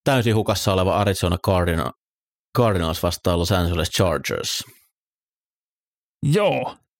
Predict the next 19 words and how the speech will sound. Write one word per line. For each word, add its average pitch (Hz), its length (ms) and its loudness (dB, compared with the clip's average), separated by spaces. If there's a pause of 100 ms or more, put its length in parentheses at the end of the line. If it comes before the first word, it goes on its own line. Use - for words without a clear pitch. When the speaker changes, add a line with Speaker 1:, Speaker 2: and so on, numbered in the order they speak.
(160)
Speaker 2:
Ö, 147 380 2 (500)
Kyler 185 260 4
Murray 147 420 4
on 123 120 2
tällä 131 180 4
hetkellä 117 260 2
liigan 120 320 2 (260)
toiseksi 123 340 2
huonoin 113 440 0 (520)
heittämään 117 500 -2 (1400)
syvää 120 320 2
palloa, 113 540 -2 (600)
mikä, 123 320 -4 (1700)
mikä 123 200 2
on 113 220 2
tota, 110 360 -2 (2250)
semi 147 160 4
huono 170 240 4
merkki, 156 440 2